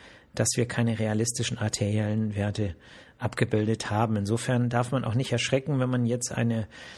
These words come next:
Blutgasanalyse beim Lungenfacharzt macht und die Werte,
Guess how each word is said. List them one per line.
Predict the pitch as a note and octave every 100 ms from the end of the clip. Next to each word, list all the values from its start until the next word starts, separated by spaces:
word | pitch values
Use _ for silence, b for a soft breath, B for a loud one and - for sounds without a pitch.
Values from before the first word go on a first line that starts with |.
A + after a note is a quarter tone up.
| B -
Blutgasanalyse | C#3 - B2+ C3+ A#2 A#2 A#2+ A#2
beim | A2+ A2 G#2+
Lungenfacharzt | A2+ B2 A#2 G#2+ - -
macht | A2+ A#2+ A#2+
und | A2
die | G#2+ G2+
Werte, | G#2 G#2 G#2